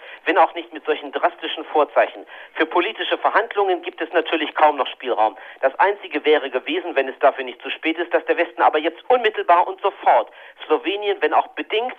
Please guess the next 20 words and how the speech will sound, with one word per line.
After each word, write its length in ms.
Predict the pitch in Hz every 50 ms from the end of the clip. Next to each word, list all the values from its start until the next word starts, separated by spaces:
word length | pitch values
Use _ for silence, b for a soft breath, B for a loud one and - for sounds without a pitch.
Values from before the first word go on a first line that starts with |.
| - - -
anerkennt 560 | - 165 175 - 175 - - - 185 190 -
als 140 | - - - - -
unabhängigen, 640 | 220 214 202 180 - 190 185 175 165 151 160 156 - -
souveränen 440 | 147 135 135 123 135 127 123 120 -
Staat, 340 | - - - 165 175 190 - B B B B B
denn 160 | 131 131 127 -
dann 180 | 160 175 202
hätte 220 | 208 196 202 190 180
der 120 | 165 160
Westen 240 | 147 170 160 - -
auch 140 | 156 151 -
die 100 | - 151
Möglichkeit, 560 | 156 160 156 156 - 160 - - 180 170 170
die 80 | 190 202
uno-Truppen 580 | - 233 233 208 175 165 - - - - 139
hier 140 | 123 135 131
zu 80 | - 143
stationieren 580 | - - 160 143 - - 147 143 151 160 165
als 160 | - - - -
Friedenstruppen. 720 | - - 202 196 165 165 - - - 117 - - - -